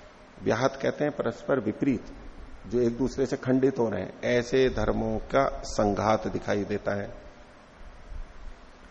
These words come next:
व्याहत धर्मोपसंघातात् तत्वज्ञाने प्रत्यासन्नः।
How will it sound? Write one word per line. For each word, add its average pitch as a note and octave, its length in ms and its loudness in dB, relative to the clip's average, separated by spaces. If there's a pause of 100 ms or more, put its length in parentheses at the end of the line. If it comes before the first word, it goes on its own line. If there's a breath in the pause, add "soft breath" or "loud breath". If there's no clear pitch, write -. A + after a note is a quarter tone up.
(640)
व्याहत D3+ 420 6
धर्मोपसंघातात् C#3 1080 4 (720)
तत्वज्ञाने C#3 800 6
प्रत्यासन्नः। G#2 1400 -2